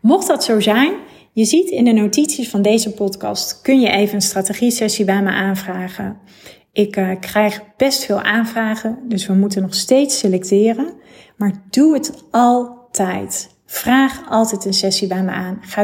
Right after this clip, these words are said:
nu dus bijvoorbeeld ook niet denken, want daarom wil ik je ook uitdagen in het stuk leiderschap. Doe het gewoon. Weet je, als je echt iets graag wil, dan regel je het. En dan laat je het vervolgens los en dan mag je erop vertrouwen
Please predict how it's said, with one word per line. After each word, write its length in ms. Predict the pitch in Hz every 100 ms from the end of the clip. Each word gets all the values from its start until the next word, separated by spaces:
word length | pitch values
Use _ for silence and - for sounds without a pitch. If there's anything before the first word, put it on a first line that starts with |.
| 190
nu 220 | 214 262
dus 220 | 226 202
bijvoorbeeld 400 | 214 - 196 190
ook 220 | - 233 208
niet 180 | 190
denken, 320 | 190 185 190 185
want 160 | 185
daarom 280 | 202 208 196
wil 100 | 190
ik 120 | 190
je 100 | -
ook 320 | 208 208 202
uitdagen 560 | - 190 190 190 190 -
in 100 | 196
het 120 | 190
stuk 240 | - 190 202
leiderschap. 720 | 214 226 226 - 208 - - - - - _
Doe 260 | 185 233 285
het 120 | -
gewoon. 260 | - 190 -
Weet 220 | 202 196
je, 80 | -
als 180 | 190
je 100 | - -
echt 320 | 269 285 - 247
iets 140 | -
graag 300 | 226 220 214
wil, 340 | 196 196 196 196 - - _
dan 200 | 208 202
regel 400 | 185 208 208 202
je 120 | 190
het. 340 | 196 - - _ _ _ -
En 100 | 214
dan 120 | 202
laat 240 | 202 202
je 60 | 196
het 80 | 190
vervolgens 520 | 196 202 190 190 -
los 380 | 226 311 - -
en 120 | 202
dan 100 | 190
mag 160 | 202 196
je 100 | -
erop 220 | - -
vertrouwen 680 | 190 - 214 220 214 226